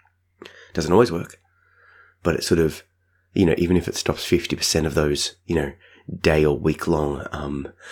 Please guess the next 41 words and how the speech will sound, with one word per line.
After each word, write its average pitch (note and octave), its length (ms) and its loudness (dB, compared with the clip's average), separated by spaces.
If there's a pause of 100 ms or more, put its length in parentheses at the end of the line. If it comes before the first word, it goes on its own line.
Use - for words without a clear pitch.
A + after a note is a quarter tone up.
(160)
<laughs> - 400 -14
mental D#2 260 -4
health E2 240 0
declines, C#2+ 540 -4
that's - 220 -6
worth D#2+ 260 0
it, - 120 -16
right? - 240 -10 (840)
So - 100 -4
the F2+ 80 4
entire F2+ 300 4
book, - 220 -2
How D#2+ 100 -6
to D2+ 80 -4
Get - 180 -2
Shit - 160 -6
Together, D#2 260 -6
is - 120 -6
filled D2+ 320 -6
with - 360 -8 (560)
those D#2 260 0
sort D#2 180 -2
of - 80 -10
bits - 200 -8
of - 80 -8
advice. - 440 -10 (1120)
And - 100 -6
same F2+ 140 2
thing E2+ 120 0
with D2 100 -6
everything D2 260 -6
I'm D2 120 -8
doing. C#2 320 -10 (600)
Currently, E2 320 -2
I D#2 160 -4
am D2 160 -6
writing D#2 440 -8 (140)
two G#2 140 4
books - 420 -6 (540)
on D#2 540 -6 (540)
poetry, - 460 -6